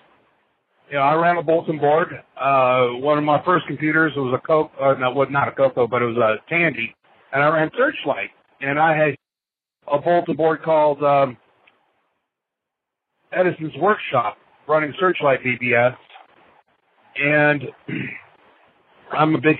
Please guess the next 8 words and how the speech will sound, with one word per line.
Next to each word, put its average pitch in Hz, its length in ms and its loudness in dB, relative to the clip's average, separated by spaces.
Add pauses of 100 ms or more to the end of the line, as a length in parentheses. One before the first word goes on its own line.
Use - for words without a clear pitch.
fan 143 220 2
of 127 80 0
Edison, 135 480 -2 (1300)
and 131 200 -4 (1800)
the 202 200 0 (720)
bulletin 214 360 2
board 196 220 2
metamorphosized 180 1080 2